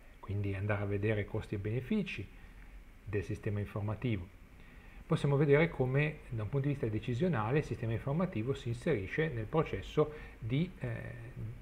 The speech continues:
decisioni prese a livello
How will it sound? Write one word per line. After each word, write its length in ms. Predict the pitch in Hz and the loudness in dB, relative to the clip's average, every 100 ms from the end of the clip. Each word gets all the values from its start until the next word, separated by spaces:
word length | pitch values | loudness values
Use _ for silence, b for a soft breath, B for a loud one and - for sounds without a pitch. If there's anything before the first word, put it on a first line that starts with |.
| - - | -14 0
decisioni 920 | 120 135 180 143 127 95 110 156 160 B - | 0 4 2 4 2 2 2 0 -2 B -2
prese 640 | 139 123 117 113 160 - - | 4 6 6 8 6 4 -4
a 100 | - | 0
livello 600 | 139 104 104 131 127 - | 2 2 2 2 0 -4